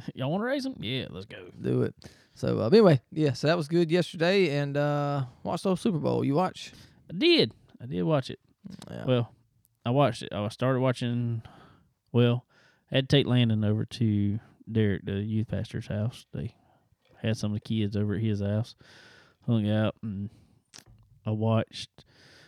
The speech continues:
Speaker 1: went back to the house, saw the first of it, uh, watched up till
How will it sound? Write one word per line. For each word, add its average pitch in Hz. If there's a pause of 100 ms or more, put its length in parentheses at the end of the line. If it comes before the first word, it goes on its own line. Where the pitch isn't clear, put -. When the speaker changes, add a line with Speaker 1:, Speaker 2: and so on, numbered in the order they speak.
(120)
Speaker 1:
went 147
back 143
to 143
the 127
house, 131 (720)
saw 131
the 120
first 127
of 123
it, 120 (640)
uh, 113
watched 113
up 110
till 113